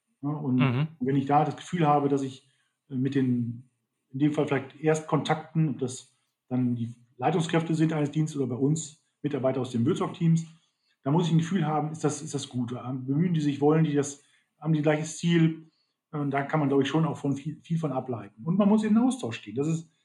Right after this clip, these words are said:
Speaker 1: das, was immer wieder, glaub ich, auch, ähm, passieren wird. Ne, dadurch, dass wir hier mit Menschen zu tun haben, wird es immer wieder zu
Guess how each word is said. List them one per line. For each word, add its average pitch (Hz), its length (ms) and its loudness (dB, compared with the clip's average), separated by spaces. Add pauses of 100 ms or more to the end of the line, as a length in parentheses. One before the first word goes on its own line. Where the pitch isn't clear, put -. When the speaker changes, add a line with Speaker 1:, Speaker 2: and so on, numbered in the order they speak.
(260)
Speaker 1:
das, 165 120 2
was 165 220 0
immer 214 180 6
wieder, 196 300 4
glaub 175 180 0
ich, 160 120 -2
auch, 160 360 2
ähm, 143 480 -2 (1080)
passieren 151 480 2
wird. 208 300 4 (420)
Ne, 190 380 0
dadurch, 160 200 2
dass 160 140 0
wir 139 220 4
hier 143 400 4 (260)
mit 135 200 -4
Menschen 185 300 0
zu - 120 -10
tun 185 200 -6
haben, 165 420 2 (380)
wird 165 120 2
es 156 80 0
immer 185 220 2
wieder 175 180 0
zu 165 460 -4